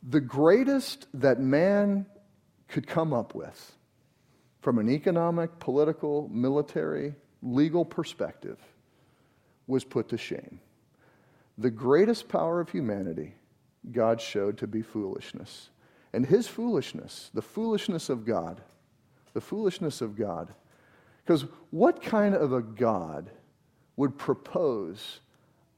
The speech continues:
an eternal world ruler in the life of a poor carpenter from Bethlehem?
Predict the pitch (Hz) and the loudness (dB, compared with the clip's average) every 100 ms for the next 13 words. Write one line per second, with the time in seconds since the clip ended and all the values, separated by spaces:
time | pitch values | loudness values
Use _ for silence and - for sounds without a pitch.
0 | _ - 135 123 - 190 202 196 143 127 | _ 0 2 2 0 -4 -2 0 0 0
1 | 131 117 107 117 107 82 87 117 _ _ | 0 -2 -2 -2 -2 -4 -10 -18 _ _
2 | _ _ _ _ _ _ _ 139 127 120 | _ _ _ _ _ _ _ 0 2 4
3 | 131 196 165 120 110 - 147 143 - 110 | 4 2 -2 -6 -8 -6 -4 -4 -4 -4
4 | 104 101 107 101 131 95 - - - 92 | -4 -8 -10 -10 -8 -6 -8 -10 -14 -14
5 | 95 | -16